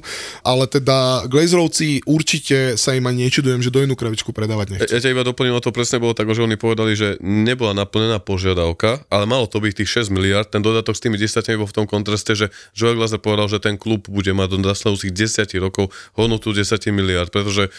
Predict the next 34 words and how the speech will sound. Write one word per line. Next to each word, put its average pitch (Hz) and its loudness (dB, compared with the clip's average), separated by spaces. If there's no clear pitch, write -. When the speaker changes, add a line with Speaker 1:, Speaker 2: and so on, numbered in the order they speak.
Speaker 2:
United 113 2
za 107 2
posledný 107 0
rok 101 -2
vydali 98 0
N 98 0
F 90 -4
T - -2
token, 92 -2
tlačia 98 0
to 104 0
do 98 0
toho 98 0
metaverzu, 95 0
tiež 98 0
sú - -2
mať 95 0
v 95 -6
blízkej 98 0
dobe 95 0
predstavu, 98 0
že 92 0
si 98 -2
dá 95 2
človek 95 0
rozšírenú 98 0
realitu, 95 0
tá 95 2
V 101 0
R 98 2
okuliare 95 0
a 90 0
bude 95 0
priamo 95 0